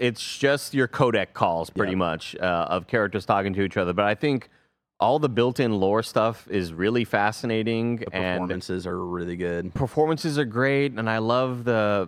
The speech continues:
Speaker 1: the character motivations. I, it's very much one of those kind of gray area stories. There is no right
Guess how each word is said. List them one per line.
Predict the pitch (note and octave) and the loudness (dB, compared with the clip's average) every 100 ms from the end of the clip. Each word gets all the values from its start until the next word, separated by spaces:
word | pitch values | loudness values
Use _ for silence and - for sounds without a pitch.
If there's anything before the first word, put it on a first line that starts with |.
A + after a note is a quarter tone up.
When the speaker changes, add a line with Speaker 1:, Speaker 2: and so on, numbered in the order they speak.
| F2+ | -2
Speaker 1:
the | G#2+ F2+ - | -4 -4 -12
character | _ B2 A#2+ C3 | _ 0 0 0
motivations. | A2 A#2 G#2 F#2+ A#2 A#2+ C#3+ C3 B2+ | 2 2 2 0 0 0 0 0 2
I, | G#2+ | 2
it's | F#2+ G2 - | 2 -2 -4
very | G2+ A2+ C3 C3 | 0 2 4 4
much | A#2+ B2 - - - _ _ _ _ | 4 2 -2 -10 -14 _ _ _ _
one | A2 A#2+ | 2 4
of | A#2 | 4
those | A#2+ - | 2 2
kind | B2 A#2 | 2 2
of | G2+ F#2 | 0 -2
gray | A2 A2 A2 | 0 2 4
area | G#2+ A2 G#2+ | 4 4 0
stories. | - G#2+ A2 G#2 | 0 2 2 2
There | G2+ | 2
is | G#2 G2 | 2 2
no | G#2+ G#2 | 2 2
right | F#2+ G#2 | 2 2